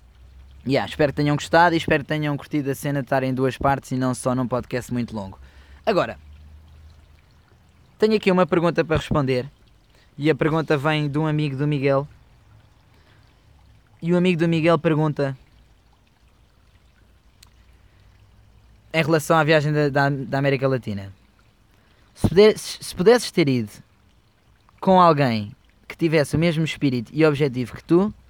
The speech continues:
preferias ter ido sozinho ou com a pessoa? Achas que, de alguma forma, ia prejudicar a experiência?" Uma excelente pergunta.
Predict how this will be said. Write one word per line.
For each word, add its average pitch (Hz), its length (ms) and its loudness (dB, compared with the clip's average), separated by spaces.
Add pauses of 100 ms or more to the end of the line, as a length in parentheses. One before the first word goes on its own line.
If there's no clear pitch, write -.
(460)
preferias 185 320 2
ter 160 140 2
ido 127 160 -2
sozinho 165 540 0
ou 156 140 2
com 165 140 0
a 147 60 2
pessoa? 101 420 -4 (1200)
Achas 233 400 2
que, 160 180 0
de 147 120 2
alguma 170 340 2
forma, 165 460 2 (120)
ia 156 160 -2
prejudicar 147 520 0
a - 20 -2
experiência?" 139 640 -6 (2250)
Uma 220 180 -2
excelente 175 340 -2
pergunta. 165 500 0